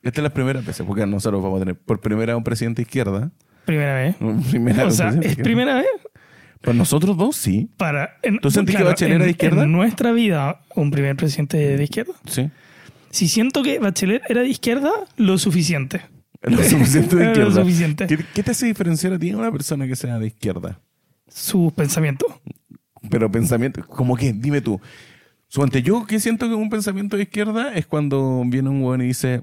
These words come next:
Speaker 1: "Mm, eh, el hueón de allá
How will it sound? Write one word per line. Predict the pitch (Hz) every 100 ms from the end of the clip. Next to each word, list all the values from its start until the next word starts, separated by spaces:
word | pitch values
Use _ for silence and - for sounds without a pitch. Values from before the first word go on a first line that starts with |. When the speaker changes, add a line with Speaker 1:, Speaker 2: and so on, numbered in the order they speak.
| -
Speaker 1:
"Mm, | 139 123 120 113 104 92 80 - _ _ _ _ _ _ _ -
eh, | 107 101 98 95 92 - _ _ _ -
el | 98
hueón | 98 101 117 147
de |
allá | 139 131 170 220